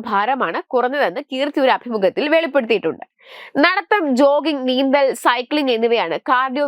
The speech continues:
വ്യായാമങ്ങളിൽ ഉൾപ്പെടുന്നത്. ഇത്തരം വ്യായാമങ്ങൾ കലോറി കത്തിക്കുകയും ശരീരഭാരം കുറയ്ക്കാൻ സഹായിക്കുകയും ചെയ്യുന്നു. ആഴ്ചയിൽ അഞ്ച് ദിവസമെങ്കിലും വർക്കൗട്ട് ചെയ്യാറുണ്ട്. അതേസമയം ശരീരഭാരം കുറയ്ക്കാനായി കർക്കശമായ ഡയറ്റ് ഒന്നും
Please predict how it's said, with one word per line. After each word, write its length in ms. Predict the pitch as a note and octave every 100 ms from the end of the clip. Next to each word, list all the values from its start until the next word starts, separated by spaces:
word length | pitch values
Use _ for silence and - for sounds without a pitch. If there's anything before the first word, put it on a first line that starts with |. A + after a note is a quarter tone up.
| A#3
വ്യായാമങ്ങളിൽ 600 | G#3 G#3+ G#3+ G3 E3+ B3+ D4+
ഉൾപ്പെടുന്നത്. 500 | C#4+ G#3+ D#3 C#3+ - _ - - - A#3+
ഇത്തരം 240 | C#4 D4+ C#4+
വ്യായാമങ്ങൾ 640 | C#4 D4+ D#4 C#4+ D4 E4+ B4+
കലോറി 340 | D4 C#4+ D#4 E4 C#4+
കത്തിക്കുകയും 580 | A#3+ D4+ D#4 B3 B3 A4 -
ശരീരഭാരം 680 | D4 D#4 G4 G#4+ D#4+ D4+ C#4
കുറയ്ക്കാൻ 340 | C#4 B3 B3+ B3 B3+
സഹായിക്കുകയും 600 | B3 C4+ D4+ - G3+ G4
ചെയ്യുന്നു. 280 | C#4+ D#3+ - - _ - - - D#4+
ആഴ്ചയിൽ 360 | G4 F4+ G#4 D4 D#4+
അഞ്ച് 220 | G4 A#4 F#4
ദിവസമെങ്കിലും 600 | D#4 F4+ C#4+ A#3+ A#3+ G#3+
വർക്കൗട്ട് 400 | B3+ C4+ E4+ D#4+ C#4+
ചെയ്യാറുണ്ട്. 420 | F#3+ C#3 A#2+ C#3+ - F#3+
അതേസമയം 440 | G#3 A3 B3+ B3+ G4
ശരീരഭാരം 520 | D4 C#4+ C4+ C#4 D4 D#4
കുറയ്ക്കാനായി 480 | D#4 D4+ C#4+ C#4 F4 C4+
കർക്കശമായ 720 | B3+ - G4 A#4 F#4 E4 D4 A3
ഡയറ്റ് 320 | G#3 C#4 D4 A3+
ഒന്നും 160 | A4+